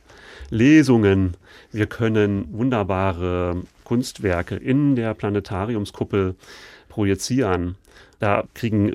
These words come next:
einige Gemälde, einige Bilder ein ganz neues Leben. Denn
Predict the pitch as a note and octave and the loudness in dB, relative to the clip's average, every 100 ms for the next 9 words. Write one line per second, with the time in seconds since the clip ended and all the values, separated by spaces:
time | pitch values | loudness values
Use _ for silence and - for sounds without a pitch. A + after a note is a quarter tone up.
0 | - A2+ A2+ B2+ A2+ - F#2 F#2+ C3 C3+ | -6 -4 0 2 2 0 2 2 2 0
1 | G#2 G#2 F#2+ E2+ G#2+ B2+ A#2 - - G#2+ | -2 -2 -2 -2 -2 0 -4 -6 -4 -2
2 | G2+ - F#2+ F2+ G#2 C3 C#3+ F#2 - - | 0 2 2 2 2 2 2 -4 -6 -4
3 | F#2 F2+ | -2 -2